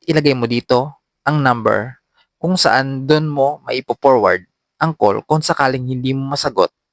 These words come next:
ang tawag. Pag natapos nang mailagay ang number,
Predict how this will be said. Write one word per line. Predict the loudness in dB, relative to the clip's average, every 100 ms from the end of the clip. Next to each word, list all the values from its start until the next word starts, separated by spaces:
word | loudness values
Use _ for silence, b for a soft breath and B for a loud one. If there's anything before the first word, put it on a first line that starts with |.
| _ _ b b b b _ -6
ang | -4
tawag. | -2 0 2 0 -4 -18 _ _ _ _ _ _
Pag | -6 0
natapos | 0 0 0 -2 -2
nang | 0
mailagay | 2 2 2 0
ang | 0
number, | -2 0 0 -2